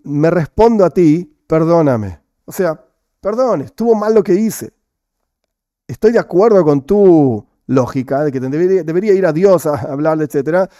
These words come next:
Perdón." Omar Loi, el hombre feo, le respondió, "Eini moichelach,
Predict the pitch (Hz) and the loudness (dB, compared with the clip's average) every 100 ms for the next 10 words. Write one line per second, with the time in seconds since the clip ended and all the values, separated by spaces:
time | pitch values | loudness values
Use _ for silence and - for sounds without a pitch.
0 | _ - 202 240 240 156 95 _ _ _ | _ -2 2 4 4 2 -2 _ _ _
1 | _ _ _ _ _ - 117 139 160 254 | _ _ _ _ _ -12 -6 -4 2 4
2 | 220 180 165 143 160 165 190 185 165 156 | 4 4 2 0 -2 -2 -2 0 0 -2
3 | 160 190 208 185 - 247 226 214 196 175 | -4 0 2 2 0 0 0 -2 0 -2
4 | - 156 143 135 | -2 -4 -4 -8